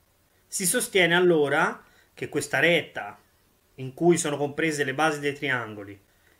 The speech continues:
e quest'altra nera qua sopra siano parallele. Se così non fosse, tracciamo noi una parallela a questa dove sono contenute le basi. Questa retta verde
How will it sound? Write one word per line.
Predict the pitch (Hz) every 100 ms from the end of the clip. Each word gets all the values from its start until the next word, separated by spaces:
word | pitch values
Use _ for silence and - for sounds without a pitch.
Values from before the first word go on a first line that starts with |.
| _
e | - 120
quest'altra | 147 - 156 156 139
nera | 135 143 123 117
qua | 123
sopra | - 135 113 110 175 214 - _ _ _
siano | - - 254 180
parallele. | 156 139 117 107 107 110 - _ _ _ _ -
Se | - 269
così | 277 349
non | 262 170
fosse, | - 127 117 - 160 202
tracciamo | - 196 - 262 220
noi | 175 127 107 101 _ -
una | 139 147
parallela | 156 185 196 135 123 151 180 - _ _ _ _ _ _ _ _ _ _
a | - 208
questa | 170 151 147 156 143 - _ _ _
dove | - 160 165
sono | 165 170
contenute | 175 170 156 139
le | 127
basi. | 117 107 107 104 107 _ - _ - _ _ - _ - _ - _ _ _ - - _ _ _
Questa | - 170 -
retta | 294 311 180
verde | 160 139 127 123 143 202 220